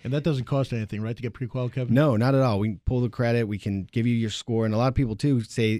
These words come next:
Speaker 2: think that they have a fico score. You know, they'll get it by, um, by email, or they have these companies that give them a fico score, but that's not the score that we use.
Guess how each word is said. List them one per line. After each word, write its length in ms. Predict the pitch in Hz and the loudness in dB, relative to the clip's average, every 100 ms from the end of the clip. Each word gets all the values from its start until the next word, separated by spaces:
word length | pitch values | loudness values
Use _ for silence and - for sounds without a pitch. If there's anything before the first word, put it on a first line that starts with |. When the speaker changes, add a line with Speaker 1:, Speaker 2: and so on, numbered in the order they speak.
| - | -2
Speaker 2:
think 180 | 139 131 | 0 0
that 160 | 131 110 | 0 -2
they 140 | 110 | -2
have 400 | 101 120 120 107 - | -2 0 -2 -4 -8
a 160 | 104 | -10
fico 360 | - 123 120 117 | -4 -2 0 -2
score. 280 | - 120 113 | -2 0 2
You 100 | 110 | 2
know, 100 | 104 | 0
they'll 120 | 104 | -2
get 200 | 98 110 | -2 -2
it 120 | 82 | -4
by, 360 | 104 104 101 101 | -4 -2 -2 -2
um, 320 | 98 90 87 _ - _ | -2 -4 -6 _ -20 _
by 120 | 98 | -4
email, 340 | 95 120 113 113 | 0 2 2 2
or 120 | 107 | 0
they 100 | 104 | 0
have 100 | 110 | -2
these 160 | 107 - | -4 -4
companies 300 | 110 110 95 | -4 -2 -4
that 120 | 107 | -4
give 140 | 113 | -2
them 140 | 107 92 | 0 -2
a 40 | |
fico 320 | - 113 107 | -4 -4 -2
score, 220 | 98 104 | -4 -6
but 180 | 90 92 | -6 -4
that's 340 | 117 120 - - | -2 -2 -2 -2
not 320 | 113 107 - _ _ _ _ _ - | 0 -2 -4 _ _ _ _ _ -6
the 60 | 113 | -4
score 300 | - 120 117 | -2 0 0
that 140 | 101 | 0
we 100 | 104 | 0
use. 380 | 113 95 67 - | 0 -2 -6 -14